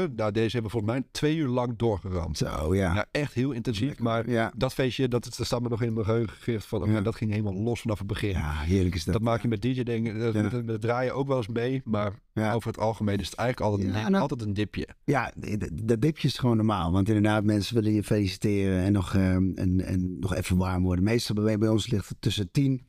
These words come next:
Speaker 2: En één is het wel
Speaker 1: Ja.
Speaker 2: echt gewoon lekker snel
Speaker 1: Ja.
Speaker 2: gaan, hoor. En, eh, met uitzonderingen, eh, daarbij natuurlijk.
Speaker 1: Ja, tuurlijk.
Speaker 2: Eh, ja, het is ook niet erg, hè. Als het, eh,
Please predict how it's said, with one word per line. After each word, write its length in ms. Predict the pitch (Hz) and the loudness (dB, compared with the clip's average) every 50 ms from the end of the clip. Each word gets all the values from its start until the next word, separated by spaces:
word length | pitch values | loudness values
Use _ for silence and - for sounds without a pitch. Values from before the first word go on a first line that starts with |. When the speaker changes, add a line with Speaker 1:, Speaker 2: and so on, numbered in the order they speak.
| _ _ - | _ _ -4
Speaker 2:
En 120 | - 98 | -2 -2
één 240 | 90 110 113 113 110 | 0 0 2 2 2
is 40 | 104 | 2
het 80 | 95 - | 2 2
wel 100 | 107 104 | 2 2
Speaker 1:
Ja. 100 | 107 101 92 | 2 2 0
Speaker 2:
echt 80 | 92 | 0
gewoon 160 | 98 - 95 92 | -2 0 0 0
lekker 200 | 101 - - - | 0 0 0 0
snel 240 | - 104 90 - | 2 2 2 2
Speaker 1:
Ja. 120 | 113 104 98 | 2 0 2
Speaker 2:
gaan, 100 | 90 90 | 0 0
hoor. 140 | 92 107 - _ _ _ - - _ - - - - - - | -2 -2 -6 _ _ _ -20 -20 _ -20 -20 -18 -16 -12 -4
En, 280 | - 95 92 92 90 92 | 0 2 4 4 4 4
eh, 520 | 90 90 90 90 90 87 90 90 92 92 | 4 4 2 2 2 2 0 0 -2 -2
met 220 | 95 95 92 - | -2 -2 -2 -2
uitzonderingen, 840 | - 95 98 92 - - 98 92 92 92 92 92 92 92 90 90 90 | 0 0 0 0 0 0 0 2 2 4 4 4 4 2 2 2 0
eh, 60 | 90 | 0
daarbij 300 | 87 92 90 95 95 98 | 0 0 2 2 2 2
natuurlijk. 360 | 98 92 - 110 104 104 98 90 | 0 0 0 -2 -2 0 -2 -2
Speaker 1:
Ja, 60 | 92 | -2
tuurlijk. 360 | - 101 92 85 82 - - - _ _ _ _ _ _ _ _ - | -2 -2 -2 -4 -4 -8 -10 -16 _ _ _ _ _ _ _ _ -2
Speaker 2:
Eh, 400 | - 90 85 85 87 85 - - | 2 2 4 4 2 2 2 2
ja, 300 | 82 87 90 87 76 - - _ _ - - - - - | 2 2 2 0 -4 -6 -10 _ _ -16 -16 -14 -16 -10
het 180 | - 269 160 - | -6 -4 -2 0
is 120 | 165 156 | 0 2
ook 80 | 147 127 | 2 2
niet 140 | 143 139 - | 2 0 0
erg, 280 | - 156 151 127 104 | 0 0 0 0 2
hè. 160 | 107 117 143 156 | 2 2 2 2
Als 160 | 123 113 113 | 2 0 0
het, 240 | 117 104 - - 120 | -2 -4 -2 2 4
eh, 80 | 110 | 4